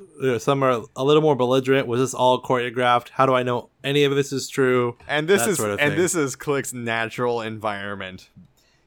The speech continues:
Speaker 2: He thrives in post-race interviews. No matter how belligerent,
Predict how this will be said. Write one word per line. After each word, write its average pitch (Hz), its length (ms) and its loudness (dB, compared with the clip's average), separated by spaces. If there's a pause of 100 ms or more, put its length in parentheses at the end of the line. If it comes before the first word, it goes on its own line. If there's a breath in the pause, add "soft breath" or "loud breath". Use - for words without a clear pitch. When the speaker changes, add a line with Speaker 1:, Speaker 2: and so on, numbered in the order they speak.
Speaker 2:
He 147 240 -4
thrives 120 800 0
in 127 240 -10
post-race 113 960 -4
interviews. 101 640 -10 (180 soft breath)
No 139 160 -2
matter 131 280 0
how 127 320 2
belligerent, 120 540 -4